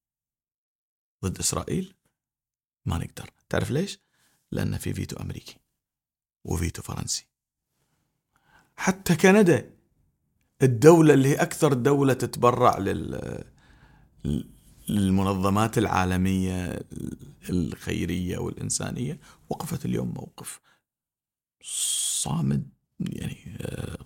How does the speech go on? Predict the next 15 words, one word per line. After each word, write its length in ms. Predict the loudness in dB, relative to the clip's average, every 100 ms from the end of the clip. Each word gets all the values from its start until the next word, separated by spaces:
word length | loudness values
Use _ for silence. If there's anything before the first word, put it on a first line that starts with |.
| _
قوي 240 | -4 -2 -2
جدًا 460 | -6 -4 -4 -6 -12 _ _ _ _ _ _ _ _ _ _ _ _ _ -8
مع 160 | -6 -4
إسرائيل. 480 | -4 -4 -8 -10 -16 _ _ _ _ _ _ _ _ _ _ _ _ _ -20 -8 0
آه، 300 | 2 2 0 -6 _ _ _ _ _ _ _ _ -20 _ _ -2
بل 240 | 2 2
ما 160 | 2 0
هو 40 |
قاعد 240 | -2 -4 -8
فرنسا 520 | -10 -6 -4 -4 -4
وأرسلوا، 920 | -6 -8 -10 -10 -6 -4 -2 -2 -2
وأمريكا 720 | -6 -8 -6 -6 -6 -8 -8
أرسلوا 640 | -8 -8 -6 -6 -8 -12 -16
هذه 240 | -16 -14 -12
ال-، 400 | -10 -10 -14